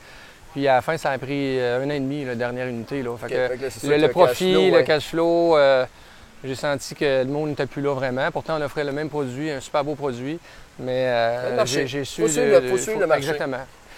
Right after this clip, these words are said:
Speaker 2: Euh, OK, puis, euh, fait que là, par la suite, euh, fait que là, t'as, bon, t'as généré du cash à court terme, mais là, ton plan, quand même, à long terme, t'as, t'as ce que tu voulais, t'as gardé quand même des, des, c'est-à-dire que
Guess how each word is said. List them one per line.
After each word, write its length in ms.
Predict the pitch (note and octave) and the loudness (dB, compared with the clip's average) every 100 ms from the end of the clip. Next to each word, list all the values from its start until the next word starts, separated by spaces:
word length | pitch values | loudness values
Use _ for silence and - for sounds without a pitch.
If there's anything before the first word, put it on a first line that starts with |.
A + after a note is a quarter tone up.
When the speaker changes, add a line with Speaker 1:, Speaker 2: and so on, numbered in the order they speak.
| - - | -20 -8
Speaker 2:
Euh, 300 | C3 C#3+ D3 D3+ D3+ - | 0 4 4 2 -4 -4
OK, 260 | E3+ F#3+ - | -2 -2 -2
puis, 220 | F3 D#3+ | 0 4
euh, 340 | D#3 D#3 D3+ D3+ | 6 6 4 2
fait 180 | E3 | 0
que 60 | E3 | 2
là, 80 | G#3 | 2
par 180 | F3+ D#3+ | 2 2
la 120 | D#3 | 0
suite, 380 | - E3+ F#3 E3 | 0 -2 0 2
euh, 380 | D3 C#3+ C#3 C3 A#2+ - | 4 4 2 0 -6 -10
fait 100 | D3 | -6
que 80 | D3 | -4
là, 60 | D#3+ | -2
t'as, 140 | C#3+ C3 C3 | -2 -4 -6
bon, 140 | C#3+ | -4
t'as 120 | B2+ C#3 | -2 -2
généré 260 | D3 D#3 | 0 0
du 80 | D#3 | 0
cash 240 | - D#3+ | 0 2
à 80 | D3+ | 0
court 160 | B2+ C3+ | -4 -2
terme, 160 | F#3 | 0
mais 80 | F#3+ | 0
là, 100 | E3+ | 0
ton 220 | F#3+ D#3+ | 2 0
plan, 140 | C#3+ F#3 D#3+ | 2 0 2
quand 160 | D3+ | 0
même, 240 | D3 F3 D#3+ | 4 2 4
à 80 | C#3 | 2
long 160 | C3+ | 2
terme, 220 | B2+ E3 D3+ C3 - - - - - | 2 0 0 -8 -16 -20 -20 -18 -4
t'as, 80 | C#3 C#3 - | -2 -2 -4
t'as 80 | C#3+ | -6
ce 120 | - | -6
que 340 | - D3+ C#3 C3+ | -2 2 4 2
tu 140 | - | -2
voulais, 200 | C#3 C#3+ B2+ - | -2 -2 -2 -4
t'as 120 | C#3+ | 0
gardé 280 | C3+ C#3+ D#3 | 2 2 2
quand 100 | D#3+ | 2
même 220 | D3 D#3 | 2 0
des, 260 | C#3 C3+ C3 | 0 -2 -2
des, 180 | B2 C3 A2+ - - - | -4 -6 -10 -20 -10 -4
c'est-à-dire 220 | D3+ | 0
que 40 | E3 | -2